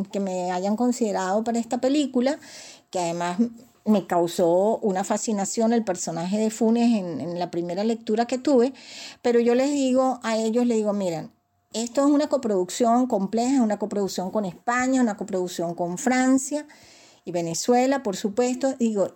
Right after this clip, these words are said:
y me ofrecen la producción ejecutiva, y yo, honestamente, humildemente, no me siento en capacidad, no me atrevo a ejercer la producción ejecutiva.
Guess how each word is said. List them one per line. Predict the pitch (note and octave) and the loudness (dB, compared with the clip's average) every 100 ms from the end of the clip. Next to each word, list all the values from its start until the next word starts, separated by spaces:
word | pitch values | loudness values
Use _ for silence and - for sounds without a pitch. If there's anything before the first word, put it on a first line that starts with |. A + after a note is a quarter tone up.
| - | 0
y | A3 | 2
me | G#3+ | 2
ofrecen | G3+ F#3+ A3+ | 0 -2 0
la | A#3 | 0
producción | A#3 G3+ G3 | 0 -2 0
ejecutiva, | G#3 A#3+ F#3+ A3 A3 - | 2 2 2 2 2 2
y | A#3+ A3+ | -2 0
yo, | - D4 D#4+ E4+ | 2 4 4 2
honestamente, | - A3 G#3+ A3+ C4+ C4+ C#4 C4+ C#4 - | 0 0 0 0 2 4 2 2 -2 -2
humildemente, | G#3+ G3+ G#3 A3+ C4 C#4 C#4 C4 C4+ C#4 - | -2 0 2 2 2 4 4 2 0 -4 2
no | A#3+ C#4+ | 2 4
me | D#4+ | 2
siento | B3+ - D#4+ C#4+ A3 - | -2 -2 0 0 -2 -2
en | A3+ A3 G3 | 0 0 0
capacidad, | F#3+ F#3 F#3 F3+ - F#3 F#3+ C#4 E4 - _ _ | -6 -4 -6 -6 -6 -2 0 -2 -4 -16 _ _
no | - A3 | 0 4
me | B3+ D4+ | 4 2
atrevo | C4+ E4 F#4 D4+ | 0 -2 0 2
a | - G#3+ | 0 -2
ejercer | G#3 F#3+ - D4 | -2 -2 -4 -2
la | A#3 F#3 | -2 -2
producción | F3+ F3 E3+ G3 | -4 -4 -6 -6
ejecutiva. | F3+ G3 - - C3 | -6 -6 -8 -16 -18